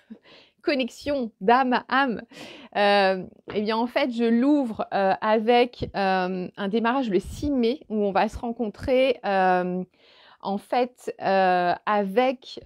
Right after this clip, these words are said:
Euh, tous les vendredis. Donc, vous allez voir, il y a les dates des vendredis de treize heures trente, ça c'est heure française, heure en France, treize heures trente, quinze heures trente. Euh, pour les personnes qui sont au Canada, euh, ça va faire du sept heures trente, neuf heures trente,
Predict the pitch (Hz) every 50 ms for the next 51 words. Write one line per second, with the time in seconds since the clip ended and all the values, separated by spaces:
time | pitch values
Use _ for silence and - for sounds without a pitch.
0 | - 202 202 190 185 180 180 175 175 170 170 170 165 165 160 156 160 - - -
1 | - _ _ _ _ _ - - 320 277 254 247 220 247 254 240 226 214 233 226
2 | 190 196 214 269 - _ - 190 180 202 196 196 - - - - 214 196 202 202
3 | 196 202 208 202 247 247 262 202 190 190 202 175 165 190 240 247 226 214 196 185
4 | 196 196 185 180 196 185 175 214 233 190 160 156 - - - 247 247 226 240 220
5 | - - - - 220 214 214 - 196 - - - - - - 214 220 220 - -
6 | - 214 208 - - 214 202 208 - - - 214 208 202 214 202 - - - 214
7 | 202 - - - 220 220 202 196 - - - 220 214 208 196 - 240 202 208 185
8 | 202 196 - - - 247 254 277 311 330 - 311 - - - - - - - -
9 | - - 190 196 190 190 190 190 185 - - 254 208 208 - 208 214 - 302 285
10 | 269 - 240 - 240 220 202 190 - 269 233 233 226 233 214 220 226 233 233 240
11 | 226 - 190 190 190 190 190 180 185 196 - 214 190 180 190 190 - 220 208 208
12 | 190 190 190 190 190 190 190 190 190 - - - 254 - 262 240 - - - -
13 | - 214 208 208 202 208 208 208 _ _ - 202 196 208 220 208 202 196 - -
14 | - - 190 190 233 - - - -